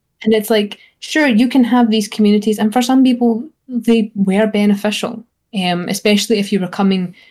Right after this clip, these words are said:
from the countryside and you needed s-, the work and you needed the community. But there's always that line. There's always that you're not actually here to be part of the community. You're here to be part of the working community.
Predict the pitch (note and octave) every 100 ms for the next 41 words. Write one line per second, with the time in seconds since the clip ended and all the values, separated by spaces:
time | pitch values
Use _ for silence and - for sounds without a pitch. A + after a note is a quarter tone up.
0 | _ _ _ - F#3+ F#3 F#3 F#3+ G3+ G3
1 | F#3 F#3 F3+ F3+ F3 F#3 A3 G3 - -
2 | _ A#3 - - E3+ D#3+ - - - -
3 | - F3+ F3 F3 G#3+ G3+ G3 - F3 E3
4 | - E3+ G3+ _ _ _ _ _ _ _
5 | _ _ - A#3 A#3 G#3+ G#3 G#3+ A#3 G3+
6 | G3 F#3 - - F3 F3 F3+ D#3 D3+ F3+
7 | F3+ F#3 F#3 F#3 F3+ F3 - F3+ F#3 F#3+
8 | F3 - F3+ - F#3+ F#3 F3+ E3+ F3 E3+
9 | E3+ - - - F3+ F3 - E3 E3 D#3+
10 | F#3 - F#3 - E3+ E3+ D#3+ E3+ E3 E3
11 | E3 - G3 E3 D#3+ - D#3+ D#3+ - -
12 | D#3+